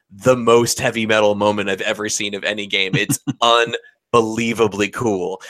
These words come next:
So you've got, like, all these scrubs, and you've got the main boss, and you've got your little army. And, um, the function of the knights that you can call in that aren't N P Cs is that, um,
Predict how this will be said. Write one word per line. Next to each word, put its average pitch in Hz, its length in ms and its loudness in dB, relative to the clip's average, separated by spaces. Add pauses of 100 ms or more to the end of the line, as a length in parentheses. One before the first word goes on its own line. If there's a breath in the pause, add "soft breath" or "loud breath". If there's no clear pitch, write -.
(140)
So 101 580 4 (100)
you've 120 220 -2
got, 107 260 0
like, 107 240 -4 (100)
all 123 320 6
these 117 240 -2
scrubs, 113 840 0
and 110 200 -4
you've 107 140 -12
got 104 200 -2
the 110 80 -8
main 123 340 -2
boss, 117 480 2
and 104 140 -8
you've 98 80 -10
got 104 240 -2
your 131 400 2
little 120 280 0
army. 117 540 0 (420 loud breath)
And, 104 280 0
um, 101 360 0 (120)
the 113 100 0
function 127 480 -2
of 104 80 0
the 104 80 -2
knights 151 320 -2
that - 140 -8
you 104 80 -14
can 104 240 -14
call 101 260 0
in 95 140 -6
that 98 100 -6
aren't 131 240 0
N 110 120 -6
P 98 180 -10
Cs 110 420 -8 (380 loud breath)
is 104 220 0
that, 104 380 2
um, 98 300 0